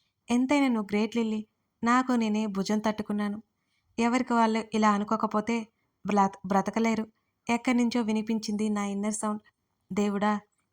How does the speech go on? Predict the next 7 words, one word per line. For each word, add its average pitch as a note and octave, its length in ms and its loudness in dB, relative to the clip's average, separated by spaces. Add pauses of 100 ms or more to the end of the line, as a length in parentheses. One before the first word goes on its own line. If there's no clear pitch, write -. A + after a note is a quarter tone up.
(140)
ఇది G#3+ 160 0
కూడా A3 240 0
వచ్చేసింది. B3 500 -4 (500)
కాసేపు C#4+ 400 0
బెడ్ G#3 280 -2
మీద A3 220 -2 (140)
వాలాను. G#3 440 0